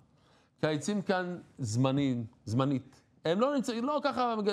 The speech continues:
הוא כנראה, זה משתלה או משהו, עוד שנייה הוא מוציא אותם, מוכר אותם, לא יודע מה. אי אפשר ככה. ריצופין אין לו חזקה. סתם, זה, כשאני למדתי את זה, חשבתי לעצמי, אולי זה העניין הזה של,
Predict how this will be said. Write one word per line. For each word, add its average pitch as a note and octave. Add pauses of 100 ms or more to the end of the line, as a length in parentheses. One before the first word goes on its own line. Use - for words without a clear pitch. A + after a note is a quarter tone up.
(200)
הוא C4
כנראה, A#3
זה D3+
משתלה F#3+
או F#3+
משהו, E3+
עוד F3+
שנייה G3
הוא F3
מוציא D3+
אותם, F3
מוכר C#3+
אותם, A#2+
לא C3
יודע B2+
מה. G#2 (140)
אי D#4+
אפשר F3+
ככה. A2+ (1800)
ריצופין A3+
אין G3+
לו G3
חזקה. E3+ (360)
סתם, F3+ (640)
זה, C3 (400)
כשאני G#2+
למדתי F3+
את D#3
זה, B2+
חשבתי D#3+
לעצמי, D3+ (260)
אולי D#3
זה B2+ (680)
העניין C#3+
הזה C#3
של, A#2